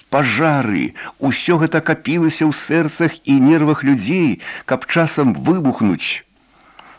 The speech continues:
«Дзякуй, Толенька», з'едліва сказаў Андрэй, «дзякуй, родны». Яго пачалі ўмаўляць, каб ён не крыўдзіўся. «Крыўдаваць на ўсіх людзей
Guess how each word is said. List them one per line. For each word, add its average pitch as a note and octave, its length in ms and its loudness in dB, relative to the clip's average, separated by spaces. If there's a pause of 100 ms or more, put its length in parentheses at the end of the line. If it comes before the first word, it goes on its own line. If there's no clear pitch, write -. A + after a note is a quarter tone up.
«Дзякуй, F3+ 840 0
Толенька», D3 1400 0 (360)
з'едліва G#2 680 0
сказаў F#2 440 -4
Андрэй, E2 420 -4 (280)
«дзякуй, G3+ 640 2
родны». G3 960 2 (560)
Яго A2 340 -2
пачалі B2 460 0
ўмаўляць, A#2+ 1080 2
каб G#2+ 200 -2
ён B2 240 2
не B2+ 80 4
крыўдзіўся. B2+ 880 -4 (720)
«Крыўдаваць D3+ 960 0
на A#2 160 -2
ўсіх C#3 400 -2
людзей B2 720 0